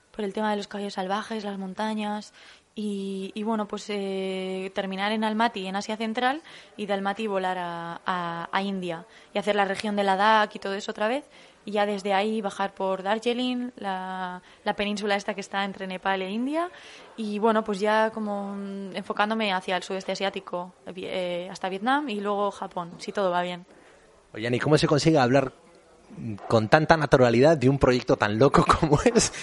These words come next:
Speaker 2: recorrerte medio mapa mundi en bicicleta? Eh,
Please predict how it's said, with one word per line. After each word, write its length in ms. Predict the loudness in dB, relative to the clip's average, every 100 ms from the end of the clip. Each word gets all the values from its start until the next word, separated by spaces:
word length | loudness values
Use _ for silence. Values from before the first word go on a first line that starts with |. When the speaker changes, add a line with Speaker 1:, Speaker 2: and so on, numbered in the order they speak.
| 4
Speaker 2:
recorrerte 760 | 8 8 10 8 8 6 6
medio 260 | 8 8 8
mapa 360 | 8 8 6 4 -8 -16 -4
mundi 400 | 6 8 8 8
en 100 | 8
bicicleta? 760 | 6 4 4 6 6 6 2 0 -10 -20 -20 _ 0
Eh, 420 | 2 2 0